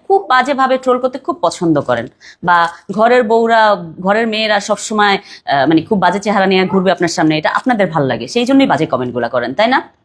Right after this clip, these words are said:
আমি তো আপনাদের জন্য ভিডিওটা বানাই না, আমি বানাই যেই আপুদের আমার মতো প্রবলেম আছে তাদের জন্য। So আপনাদের যদি পছন্দ না হয় প্লিজ ভিডিওটা দেখেন না।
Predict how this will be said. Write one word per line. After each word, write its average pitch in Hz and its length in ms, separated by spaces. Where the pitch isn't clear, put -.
আমি 262 140
তো 247 80
আপনাদের 269 320
জন্য 269 180
ভিডিওটা 196 340
বানাই 139 220
না, 135 160
আমি 214 140
বানাই 208 340
যেই 214 220
আপুদের 202 320
আমার 180 200
মতো 202 160
প্রবলেম 175 380
আছে 220 200
তাদের 139 260
জন্য। 113 240
So - 100
আপনাদের 247 320
যদি 269 300
পছন্দ 254 380
না 285 140
হয় 302 120
প্লিজ 359 360
ভিডিওটা 269 260
দেখেন 294 340
না। 135 280